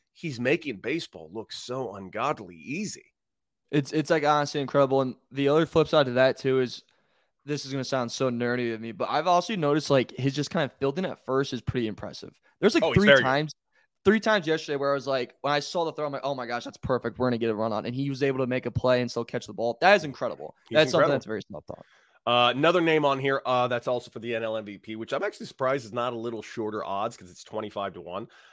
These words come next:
Speaker 1: Austin Riley, twenty-five to one, or Max Fried to win the Cy Young, plus one thousand, which means ten to one. Uh, Max Fried is maybe the most underappreciated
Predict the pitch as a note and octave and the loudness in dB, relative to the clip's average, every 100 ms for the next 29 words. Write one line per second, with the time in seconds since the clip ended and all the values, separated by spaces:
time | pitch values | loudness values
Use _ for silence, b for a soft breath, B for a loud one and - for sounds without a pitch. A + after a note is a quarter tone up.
0 | b - F#3 - G#3+ F3+ E3+ D#3 G2+ - | b -4 -2 -2 0 4 6 4 0 -12
1 | _ - C3+ D#3+ F#3 E3+ D#3+ D3 D#3 A3 | _ -6 -2 2 6 6 4 0 0 0
2 | - C#3 B2 C3+ D#3+ - F#3 F3+ C#3+ C3+ | 0 -2 0 -2 -4 -8 -4 -2 -2 -4
3 | B2+ - C#3 C3+ A#2 C3 A2+ F#2+ F#2+ _ | -6 -4 0 0 0 -2 -2 -6 -14 _
4 | _ - B2 B2+ C3+ - _ G#2 A2 A2+ | _ -16 -6 -2 -2 -6 _ -8 -6 -6
5 | - B2+ C#3 C#3+ G2+ F#2+ F#2 - F#2+ - | -6 -2 0 0 -4 -10 -12 -12 -16 -14
6 | - F#3 C3+ G2 D#2+ D#2+ F2+ _ b b | -6 -4 -4 -6 -8 -12 -12 _ b b
7 | b b B2+ C#3 C#3+ C#3+ D3 D#3 F3+ C4 | b b 0 4 4 4 2 0 0 0
8 | - - G#3 G3+ G3 F#3 - D#3+ D3 C#3 | -2 -8 -4 -2 -2 -4 -6 -6 -4 -4
9 | C3+ C3 B2+ - _ - C#3 F3 G3 G#3 | -4 -6 -10 -14 _ -12 -10 -2 4 6
10 | A3 G3 G#3+ G3+ F3+ E3+ D#3 D3 - E3 | 6 0 -2 -2 -4 -2 -2 -4 -2 -2
11 | F3+ F#3 F3+ F3 D#3+ D3 C3 C3+ B2+ B2 | 2 2 0 -2 -6 -6 -6 -4 -4 -2
12 | A#2+ | -6